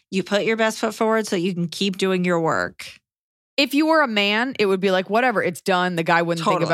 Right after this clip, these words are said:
Speaker 1: Totally.
Speaker 2: it. The guy also maybe didn't think about it. Maybe, who knows? Like, chances are, like, if you're, it's always tough. It's like, "Oh, so you were socially inept enough to not take those cues, but you know to be offended." I
Speaker 1: Mm-hmm.
Speaker 2: understand the thing where I'm like, "I'm being nice, I'm being nice," and then someone is rude, and then you react, and it's like, "Wow,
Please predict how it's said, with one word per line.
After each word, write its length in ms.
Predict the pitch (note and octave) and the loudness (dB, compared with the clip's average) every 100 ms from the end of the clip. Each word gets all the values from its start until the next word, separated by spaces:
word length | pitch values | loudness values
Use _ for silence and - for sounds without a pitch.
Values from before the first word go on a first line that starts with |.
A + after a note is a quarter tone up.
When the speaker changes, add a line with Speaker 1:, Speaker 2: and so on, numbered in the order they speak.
| E3 | 2
Speaker 1:
Totally. 80 | |
Speaker 2:
it. 80 | E3+ | 0
The 80 | G#3+ | 0
guy 180 | B3 D#4+ | 0 2
also 300 | B3+ C4+ C#4 | 0 0 -2
maybe 280 | A#3 A#3+ A#3 | 0 0 0
didn't 280 | F3+ G3 | -2 -2
think 180 | B3 A#3+ | -2 -2
about 300 | A#3+ A#3 A#3 | 0 2 2
it. 220 | A#3+ A#3 - _ | 2 0 -4 _
Maybe, 300 | F3+ F3+ E3 | -4 -4 -2
who 100 | E3 F3+ | -4 0
knows? 320 | F3 G3 F#3+ | 0 0 0
Like, 180 | F3+ - | -4 -4
chances 320 | B3+ A#3+ A3+ | -4 -2 0
are, 120 | G#3+ | 0
like, 120 | G3 F#3+ | 0 -2
if 140 | F#3+ | -4
you're, 300 | F#3 F3+ E3 - | -2 0 0 -4
it's 160 | - | -6
always 160 | G3+ F3+ | -2 -2
tough. 160 | - E3 | -2 -4
It's 100 | E3 | -2
like, 140 | E3 | 0
"Oh, 120 | F#3 | 0
so 160 | F#3+ - | -2 -2
you 140 | G#3 | -2
were 340 | G3+ G3+ G3 F3+ _ _ - | 2 2 2 -2 _ _ -6
socially 380 | C4 C4+ D4 C4+ | -2 0 2 2
inept 240 | A3 G#3 | 0 0
enough 200 | G#3 G3+ | 0 -2
to 80 | - | -2
not 240 | F#3 F#3+ | 0 0
take 220 | - F3+ - | 0 -2 0
those 220 | F3+ F3 | 0 0
cues, 280 | - D#3+ D#3 | -2 -4 -2
but 160 | E3 | -4
you 80 | E3 | -2
know 120 | F3 | 0
to 80 | F3 | 0
be 120 | E3 D#3+ | 0 -2
offended." 520 | - F3 F3 F#3 F3+ - | 0 -2 2 0 -2 -10
I 360 | E3+ E3 G#3 B3+ | -10 0 2 2
Speaker 1:
Mm-hmm. 80 | F3 | 0
Speaker 2:
understand 760 | G#3 G#3 G3+ - F#3 E3+ D#3 D#3+ | 0 0 -2 -2 -2 0 -2 -4
the 80 | |
thing 200 | D#3+ F3+ | -4 -2
where 120 | F3 E3+ | 0 0
I'm 100 | F3 | 0
like, 160 | F3 | -2
"I'm 80 | E3+ | -2
being 220 | E3+ G3 | -2 -2
nice, 220 | G3+ F#3+ - | 0 -2 -2
I'm 100 | F3+ | -2
being 200 | F3 F3+ | -2 0
nice," 220 | E3+ E3 | 0 -2
and 140 | - F3+ | -2 -2
then 120 | F3 | -4
someone 320 | - F3 F3+ | -4 -4 -2
is 120 | F3 D3+ | -4 -4
rude, 380 | E3 E3+ D#3 D3 | -2 0 -2 -2
and 120 | E3 | -2
then 120 | E3 E3 | -2 -2
you 100 | E3 | 0
react, 380 | F3 G#3 F#3+ - | 2 2 2 -2
and 100 | E3 | -4
it's 80 | |
like, 160 | E3+ D#3 | -4 -2
"Wow, 400 | - E4+ C#3+ - | -2 0 -2 -4